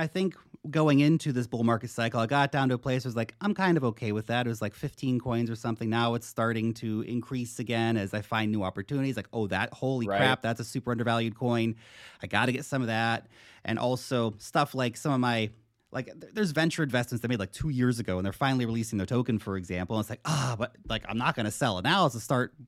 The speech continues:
Speaker 1: That would be crazy. It's the start of the bull market cycle. This is really great stuff. Like, I've gotta hold on to it." And so now I've got another coin in my portfolio that I'm holding on to. So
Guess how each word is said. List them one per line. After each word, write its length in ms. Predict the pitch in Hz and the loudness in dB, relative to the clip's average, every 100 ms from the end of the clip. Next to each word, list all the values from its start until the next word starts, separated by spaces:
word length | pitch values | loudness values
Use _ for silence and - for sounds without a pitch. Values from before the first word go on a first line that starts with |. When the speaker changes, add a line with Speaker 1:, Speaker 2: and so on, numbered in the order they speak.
| - | -2
Speaker 1:
That 140 | 139 135 | 0 0
would 120 | 120 | -2
be 80 | 123 | -2
crazy. 420 | 202 214 180 107 | 2 2 2 0
It's 120 | 101 | -6
the 60 | - | -6
start 200 | 123 110 | -2 -2
of 60 | |
the 60 | 98 | -2
bull 140 | 147 | 0
market 240 | 165 151 143 | 0 -2 -4
cycle. 320 | 156 147 117 | -4 -2 -2
This 240 | 123 - | -2 -4
is 60 | 117 | -2
really 180 | 113 104 | 0 0
great 300 | 113 113 - | 0 -2 0
stuff. 400 | 170 160 160 120 | 2 4 2 -2
Like, 200 | 110 104 | -2 0
I've 140 | 117 | 0
gotta 140 | 117 | 0
hold 160 | 104 104 | -2 0
on 180 | 170 180 | 2 4
to 120 | 120 | 2
it." 100 | 135 | -2
And 100 | 127 | -4
so 80 | 110 | -4
now 140 | 107 | -2
I've 80 | 110 | 0
got 100 | 131 | 0
another 240 | 127 175 | 0 -2
coin 240 | 170 165 156 | -2 -2 0
in 60 | |
my 100 | 151 | -2
portfolio 480 | 147 156 147 170 165 | -2 -6 -6 -4 -2
that 100 | 123 | -2
I'm 80 | 110 | -2
holding 220 | 117 107 | -2 -2
on 160 | 98 95 | -4 -4
to. 220 | 98 87 | -8 -10
So 300 | - 98 | -8 -8